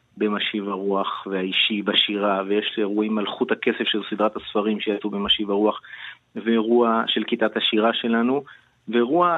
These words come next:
על היצירה האמונית בכל ה-, ה-, הרנסנס שלה, לא רק בשירה, גם בקולנוע וגם בספרות וגם באומנות,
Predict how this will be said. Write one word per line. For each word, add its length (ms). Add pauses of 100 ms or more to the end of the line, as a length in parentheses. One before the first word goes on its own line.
על 160
היצירה 520
האמונית 480
בכל 840 (180)
ה-, 60
ה-, 840
הרנסנס 640
שלה, 220
לא 100
רק 200
בשירה, 360 (440)
גם 120
בקולנוע 400
וגם 300
בספרות 760
וגם 400
באומנות, 1200